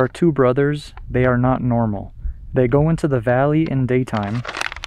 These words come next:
They stay in the house next to the church at night. Beware.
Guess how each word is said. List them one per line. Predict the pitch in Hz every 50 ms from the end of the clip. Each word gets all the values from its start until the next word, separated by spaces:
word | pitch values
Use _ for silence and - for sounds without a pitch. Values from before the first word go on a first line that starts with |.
| - - - - - - - - - - - - -
They | 135 127
stay | 120 - - - 147 147 156
in | 160 160 156
the | 143 127
house | - - - 143 139 143 131 - -
next | 135 131 - -
to | - -
the | 123 113
church | - - - 139 135 127 - -
at | 113 - - - - - - - - - - - - - - - - - - - -
night. | 131 131 127 123 110 107 - - - - - - - - - - -
Beware. | - 123 113 117 123 120